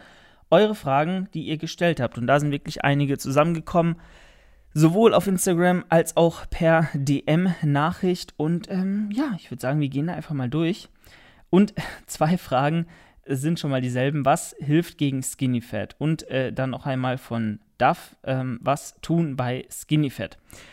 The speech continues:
Leute, also Skinny Fat ist einfach ein Zustand, in dem ihr relativ am Anfang vom Training seid. Ihr seid noch relativ dünn. Ihr habt nicht viel Muskulatur, wirklich nur das Minimum. Vielleicht ihr habt ein halbes Jahr Training hinter euch,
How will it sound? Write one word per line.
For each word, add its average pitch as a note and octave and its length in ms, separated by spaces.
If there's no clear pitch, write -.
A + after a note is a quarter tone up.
Leute, C#3 240
also C3+ 180
Skinny E3+ 320
Fat D#3 280
ist - 280
einfach C3+ 240
ein A#2+ 140
Zustand, D3+ 480
in B2+ 80
dem B2+ 160
ihr A#2+ 100
relativ B2+ 380
am G#2+ 100
Anfang C#3+ 380
vom C#3 180
Training C#3+ 380
seid. C3 380
Ihr A2+ 80
seid A#2 200
noch A#2 100
relativ G#2+ 520
dünn. F#3 340
Ihr - 60
habt - 200
nicht E3 340
viel G3+ 160
Muskulatur, E3+ 840
wirklich C#3+ 340
nur D3 140
das C3+ 180
Minimum. E3 520
Vielleicht C3 220
ihr C3+ 100
habt - 120
ein C#3 100
halbes C3+ 280
Jahr - 100
Training E3+ 320
hinter D3+ 260
euch, D3 300